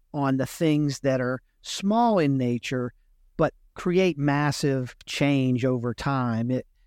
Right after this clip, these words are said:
it's like turning the Titanic, right? It's one little shift that makes that cruise liner go completely a hundred miles in another direction. But it's not a major turn. It's the little shift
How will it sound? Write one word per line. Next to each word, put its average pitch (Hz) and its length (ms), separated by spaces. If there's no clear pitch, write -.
it's - 220
like 160 220
turning 190 340
the 151 100
Titanic, 135 840
right? 139 280
It's 147 220
one 170 400
little 165 320
shift - 720
that 151 160
makes 156 320
that 135 260
cruise 175 680
liner 139 680
go 151 460
completely 151 640
a 135 60
hundred 147 260
miles 131 400
in 131 80
another 127 320
direction. 117 600
But 123 140
it's 131 160
not 175 220
a 175 60
major 151 380
turn. 143 540
It's - 300
the 143 80
little 151 360
shift - 640